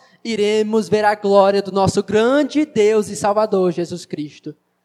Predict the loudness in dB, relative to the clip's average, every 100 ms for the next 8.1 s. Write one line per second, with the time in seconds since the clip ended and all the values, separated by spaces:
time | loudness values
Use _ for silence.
0 | _ -10 -2 2 4 4 2 -2 0 0
1 | 2 2 4 2 2 -4 0 -2 -4 -16
2 | -8 -4 -4 -2 -4 -4 _ -4 0 4
3 | 4 4 2 2 -2 -4 -2 -2 0 0
4 | -2 -2 -2 -2 -4 -8 -4 -2 0 0
5 | -2 -4 -4 -4 -6 -20 _ -6 -4 -4
6 | -4 -6 -6 -4 -4 -6 -8 -8 -8 -6
7 | -8 -4 -4 -4 -4 -6 -8 -14 -12 -16